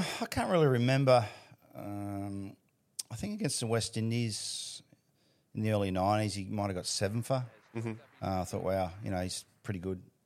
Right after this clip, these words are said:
Speaker 2: Yeah.
Speaker 1: Uh, he's got the flipper and got all the bag of tricks and mentally very strong, competitor, um, just a bit different to everybody else. Yeah,
Speaker 2: Mm.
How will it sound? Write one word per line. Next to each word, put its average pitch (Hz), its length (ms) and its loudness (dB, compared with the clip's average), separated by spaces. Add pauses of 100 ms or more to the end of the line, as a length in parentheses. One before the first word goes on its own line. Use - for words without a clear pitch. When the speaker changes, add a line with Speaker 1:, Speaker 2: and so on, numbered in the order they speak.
Speaker 2:
Yeah. 95 200 -2
Speaker 1:
Uh, 92 60 -2
he's 90 120 -6
got - 160 -8
the - 60 -14
flipper 98 600 2
and 85 180 -6 (400)
got 101 120 0
all 92 120 2
the 87 80 -4
bag 90 260 2
of 90 60 -6
tricks - 380 -4
and 90 220 -2
mentally 95 340 -2
very 92 200 -2
strong, 95 640 -4 (400)
competitor, 95 680 4 (880)
um, 90 640 -4
just - 320 -6
a 101 60 -6
bit 92 160 -6
different 95 260 -6
to 92 60 -6
everybody 90 420 -4
else. 107 320 -6
Yeah, 95 100 -4
Speaker 2:
Mm. - 180 -4